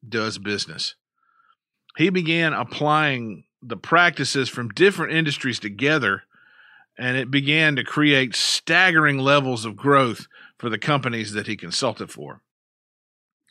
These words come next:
So now let's, let's take a look at the, the actual book itself. It's three hundred seventy-six pages, and it's packed full of actionable ways that you can grow your business,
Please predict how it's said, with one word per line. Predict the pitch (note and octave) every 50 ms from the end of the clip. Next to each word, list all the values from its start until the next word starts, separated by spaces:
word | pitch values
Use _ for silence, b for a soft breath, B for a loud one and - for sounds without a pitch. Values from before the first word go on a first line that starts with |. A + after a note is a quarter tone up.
| B B B B B B B
So | B - D3+
now | G3 B3 C#4 C4
let's, | A3+ F#3+ - - -
let's | - F3+ G3 F3+ -
take | - - G#3 G3+ F3
a | D3+
look | C3+ C3+ C#3+ D#3 D#3+ D3 - C#3+
at | C#3 C#3 C3 -
the, | - A2+ A2+ G#2+ G#2 - _ -
the | B2+ B2 A#2+ B2 B2+
actual | C3+ C3+ C3 - - B2+ A2+ G#2+
book | A2+ B2 B2 A#2 -
itself. | E2+ - - - A2 G2+ F2+ D#2+ - - - - _ b b b b b b b b b b b b b b b _ _ _ _ _ _ _ _ _ -
It's | D#3+ D3+ D3 -
three | - E3 G#3 A#3+
hundred | A#3 A#3 A3+ A3 G3+ F3
seventy-six | - G3+ G3 F#3 G3 F3+ D3+ - E3 D#3+ C#3+ -
pages, | - D3 C#3+ C3+ B2 A2 A2 G#2+ G#2+ - - - _ _ _ _ _ _ _ _ _ _ _ _ _ _ _ _ _ _ _ _ _ _ _ _ _ _ _ _ -
and | C3 C3+ C3
it's | B2 A#2+ A2+ - - - - _ _ _ _ _
packed | - - - G3 G3 E3 A#2+ - - - - _ _ _ _ _ -
full | F#3 F3+ D#3+ C#3+ C3 A#2+ A2+ A2 -
of | - B2+ A#2+
actionable | A#2 C3 C#3+ C#3+ C3 - - D3 C#3+ C3+ C3 B2+ B2 A#2+
ways | A#2 A#2+ A#2+ A2+ A2 A2 G#2+
that | A#2 G#2 - -
you | C3 A#2
can | A#2+ A2+
grow | G#2 A#2 A#2 A#2
your | A#2+ G#2+ G#2+
business, | G2+ G#2 G#2 G#2 G2 G2 G2 F#2+ F#2 - -